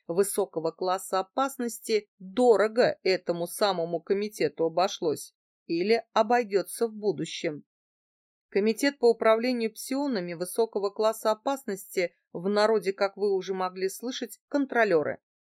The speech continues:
Парень хмыкнул. На словах мы занимаемся выявлением, пресечением и сдерживанием псионов по тем или иным причинам, представляющих серьёзную угрозу для окружающих.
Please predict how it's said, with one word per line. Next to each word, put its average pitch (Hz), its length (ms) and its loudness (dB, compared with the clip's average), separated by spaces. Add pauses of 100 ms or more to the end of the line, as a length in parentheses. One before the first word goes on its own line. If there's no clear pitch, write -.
Парень 165 280 2
хмыкнул. 147 560 -8 (260)
На 226 140 4
словах 262 440 2
мы 226 160 2
занимаемся 220 720 0
выявлением, 214 920 -2 (180)
пресечением 233 960 -2
и 220 120 -2
сдерживанием 196 880 0
псионов 247 640 -2
по 214 120 4
тем 240 260 -4
или 202 340 0
иным 208 180 -4
причинам, 202 640 -4
представляющих 208 840 -2
серьёзную 190 600 -4
угрозу 190 580 -2
для 180 200 0
окружающих. 190 880 -6